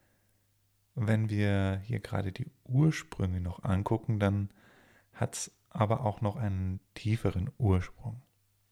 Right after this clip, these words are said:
Weil wenn du klein bist, als du klein warst, als du ein paar Jahre alt warst,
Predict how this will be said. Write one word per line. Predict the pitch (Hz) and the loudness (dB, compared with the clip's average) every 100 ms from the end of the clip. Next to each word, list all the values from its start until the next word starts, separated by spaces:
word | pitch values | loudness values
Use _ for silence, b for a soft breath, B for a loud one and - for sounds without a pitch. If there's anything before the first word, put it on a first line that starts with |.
| _ B B B B B _ | _ B B B B B _
Weil | 120 98 95 98 98 98 98 101 | -2 2 2 2 2 0 -2 -4
wenn | 92 92 | -6 -6
du | - 117 143 156 156 B B B B B B _ _ _ _ | -2 0 4 4 2 B B B B B B _ _ _ _
klein | - 107 101 | -2 0 0
bist, | 95 - | -2 -6
als | 95 | -4
du | 123 | -2
klein | 123 104 101 113 | 0 2 2 2
warst, | 92 - 107 - - _ _ _ _ _ _ _ _ _ _ _ _ _ _ _ _ _ _ | -2 -6 -8 -14 -20 _ _ _ _ _ _ _ _ _ _ _ _ _ _ _ _ _ _
als | - | -8
du | - | -6
ein | 101 | -2
paar | 98 | -2
Jahre | 92 90 92 - | 0 0 -2 -4
alt | 92 85 123 | -6 -6 -6
warst, | - - - _ | -8 -10 -20 _